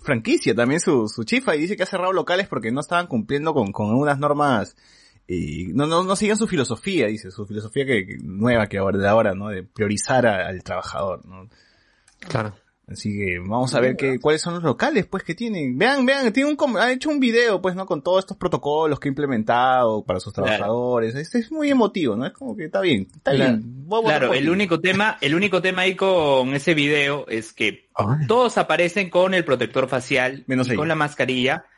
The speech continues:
Speaker 3: menos ella. Ella no tiene mascarilla, sí protector facial.
Speaker 1: Ah, chicha.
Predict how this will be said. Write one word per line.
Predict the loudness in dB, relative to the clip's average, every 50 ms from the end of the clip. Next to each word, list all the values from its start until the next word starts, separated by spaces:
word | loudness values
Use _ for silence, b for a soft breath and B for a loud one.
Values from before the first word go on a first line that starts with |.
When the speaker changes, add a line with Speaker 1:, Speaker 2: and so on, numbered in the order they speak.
| b b
Speaker 3:
menos | b -2 0 0 0 -2
ella. | -4 -4 -2
Ella | 0 0 2 0
no | 0 0
tiene | -2 0 0
mascarilla, | 0 -2 -2 -2 -2 0 0 0 0
sí | -2 -2 -2 -2
protector | 2 2 0 0 0 -4 -4 -6
facial. | -8 -10 -12 -12 -20 _ _ _ _
Speaker 1:
Ah, | -16
chicha. | -12 -10 -10 -10 -10 -12 -14 -14